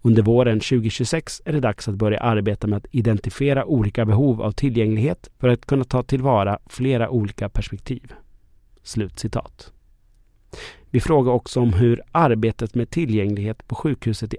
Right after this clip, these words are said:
allmänhet ser ut när större förändringar sker. Och de svarade, citat, "Vården och sjukhuset utvecklas tillsammans med Södersjukhusets patientråd. Våra verksamheter har ofta kontakt med patientföreningar för att tillsammans med dem utveckla vård och tillgänglighet.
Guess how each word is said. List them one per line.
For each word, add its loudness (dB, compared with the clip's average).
allmänhet 2
ser -4
ut -12
när 0
större 0
förändringar -6
sker. -10
Och 0
de 6
svarade, 0
citat, -8
"Vården 4
och -4
sjukhuset -4
utvecklas -2
tillsammans -2
med -4
Södersjukhusets -2
patientråd. -2
Våra 2
verksamheter 2
har -4
ofta -4
kontakt -2
med 0
patientföreningar 0
för -6
att -4
tillsammans 0
med -2
dem 0
utveckla -2
vård -2
och -6
tillgänglighet. -4